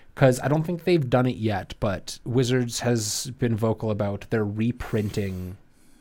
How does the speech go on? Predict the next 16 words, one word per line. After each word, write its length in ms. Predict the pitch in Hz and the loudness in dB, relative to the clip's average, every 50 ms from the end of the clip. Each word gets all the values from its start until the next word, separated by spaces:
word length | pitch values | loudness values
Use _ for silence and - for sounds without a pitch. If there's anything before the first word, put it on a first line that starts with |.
| _ _ - | _ _ -2
They 140 | 113 123 139 | 2 4 6
either 220 | 143 156 147 160 | 6 6 6 6
have 260 | - - 151 165 160 165 | 4 6 4 4 6 4
reprinted, 420 | 175 - - 151 143 147 147 139 | 4 2 4 2 4 4 4 6
I 60 | 120 113 | 6 6
don't 140 | 131 131 - | 4 4 2
think 120 | 143 131 | 0 -2
they 100 | - 123 | 0 0
have, 300 | 110 120 110 107 107 - - | 2 2 2 2 2 0 0
or 100 | 120 113 | 0 0
they're 120 | 113 113 | 2 0
very 320 | 110 107 107 113 123 135 123 | 0 0 2 4 4 4 4
soon 400 | - - - 127 123 120 110 104 | 2 0 2 2 4 4 4 2
reprinting, 760 | 110 113 - - - 120 110 101 - 104 98 95 95 90 95 - - - - - - - - - - - | 2 0 0 0 0 0 0 2 0 -2 -2 -2 -4 -6 -8 -12 -14 -20 -20 -20 -20 -20 -20 -18 -8 -2
um, 340 | 120 110 107 101 92 92 85 - - | 2 4 4 4 2 -2 -4 0 2
in 320 | 127 120 117 110 104 | 2 4 4 2 0